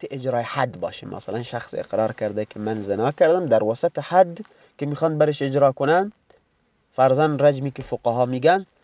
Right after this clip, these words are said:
در وسط، آقا، قبل از شروع سنگسار یا در وسط میگه: «نه آقا، من این کارو نکردم»،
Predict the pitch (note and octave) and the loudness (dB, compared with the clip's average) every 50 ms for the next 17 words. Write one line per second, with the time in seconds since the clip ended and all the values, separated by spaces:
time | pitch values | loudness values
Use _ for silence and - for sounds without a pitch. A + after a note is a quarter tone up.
0 | _ _ _ _ - - E3 E3 F3 F3+ F3+ - G#3 G3+ - - - E3+ E3 F#3 | _ _ _ _ 0 4 6 8 8 8 6 6 2 0 0 2 0 2 4 4
1 | G3 F#3+ F#3 _ _ _ _ _ _ _ - - F#3+ F3+ E3 D#3 D3+ - - - | 4 2 2 _ _ _ _ _ _ _ 0 4 4 6 6 4 0 0 -6 -8
2 | D#3+ E3 F3 E3+ D#3 D3+ - - C#3 C#3+ C#3 C#3 - F3 D#3+ D3+ D3 C#3 C3 C3 | -6 -4 -2 -2 -2 -2 -2 -2 -2 -2 -4 -2 0 0 2 4 4 4 4 4
3 | C3+ C3+ C#3 C#3 - E3 D3+ D3 D#3 D#3+ E3 F3 F#3+ G#3+ G#3 G3+ G#3 A3 G#3+ G3+ | 4 4 4 0 0 -2 -6 -6 -4 -2 0 4 6 8 8 8 8 6 2 0
4 | F#3 - F#3+ F#3 E3 E3 D#3 C3+ B2+ - - F#2 F#2+ G2+ - | -2 2 2 2 2 2 0 -4 -4 -6 -10 -12 -12 -12 -16